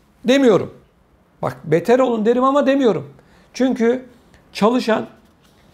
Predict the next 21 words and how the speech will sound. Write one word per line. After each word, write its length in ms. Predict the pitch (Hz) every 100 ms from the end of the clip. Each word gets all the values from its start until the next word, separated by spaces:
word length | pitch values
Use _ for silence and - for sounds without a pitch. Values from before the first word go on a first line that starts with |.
| -
binlerce 760 | 151 240 254 262 202 202 220 -
evine 300 | 220 233 240
ekmek 520 | - 190 - 254 254 226
götüren 380 | 202 233 247
var. 200 | 208 143
Benim 280 | 165 254 254
bu 60 | 233
sözüm 460 | 262 240 285 277 - _ _ _
patronlara, 760 | 185 208 247 247 262 254 147 - _ _ _ -
bu 120 | 208
fırsatçılara, 760 | 226 226 254 247 233 254 220 131
çalışanla 540 | 233 247 226 240 226
bizim 220 | 202 208
bir 60 | 226
ne-, 240 | 294 277
neyimiz 340 | 269 285 277 226
olacak? 360 | 240 - - -
Ekmeğinin 460 | - 202 226 175 202
peşinde 340 | 214 185 208
o 80 | 226
insanlar. 400 | 190 175 165